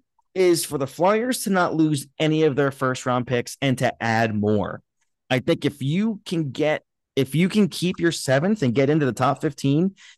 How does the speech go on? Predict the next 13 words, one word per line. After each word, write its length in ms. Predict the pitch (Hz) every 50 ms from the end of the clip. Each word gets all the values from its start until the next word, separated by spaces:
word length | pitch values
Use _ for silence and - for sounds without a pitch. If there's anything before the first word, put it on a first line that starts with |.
| _ _ _ -
and 320 | 123 123 127 123 113 - -
keep 260 | - 156 170 170 -
your 120 | 151 156
twenty-two, 840 | - - - 147 147 147 156 156 143 143 - 156 156 180 226 233 226 - _ _ _ _ _ _ _ _
that's 380 | 143 139 147 - - - - - _ _ _ _ _ _ _
ama-, 600 | 139 135 123 117 113 113 117 120 127 131 127 127 -
it's 120 | 135 131
an 80 | 143 131
amazing 640 | 120 117 120 131 147 160 175 180 170 147 165 160 143
start 280 | - 151 139 135 -
to 140 | - 131 123
a 80 | 117 107
rebuild. 540 | 113 113 110 92 104 101 101 104 101 95